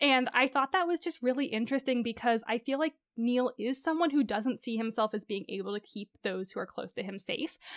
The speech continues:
Like, I think he puts so much blame on himself for basically having led to Kate's death and, like, sees himself as someone where if you get too close to him, you're immediately in danger. You are not,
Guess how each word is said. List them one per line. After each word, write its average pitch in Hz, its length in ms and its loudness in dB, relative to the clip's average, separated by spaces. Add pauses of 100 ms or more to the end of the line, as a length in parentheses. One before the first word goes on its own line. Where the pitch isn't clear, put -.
Like, 269 200 2
I 269 80 4
think 269 200 -2
he 262 180 -2 (100)
puts - 280 -2
so 226 120 -2
much 226 200 -2
blame 196 280 -6
on 208 100 0
himself 233 480 0
for 202 320 -4
basically 214 460 -6
having 202 320 -4
led 185 220 -4
to 220 60 -8
Kate's 202 300 -8
death - 400 -2 (320)
and, 233 180 2
like, 202 340 0
sees 220 260 -4
himself 233 340 0
as 233 140 -2
someone 202 300 -4
where 196 100 -4
if 190 120 -4
you 226 60 -2
get 196 220 -4
too 226 100 -2
close 196 280 -6
to 214 100 -2
him, 202 260 -4
you're 196 380 -4
immediately 185 520 -6
in 190 120 -8
danger. 175 320 -8
You 185 160 -8
are 180 100 -6
not, 170 300 -6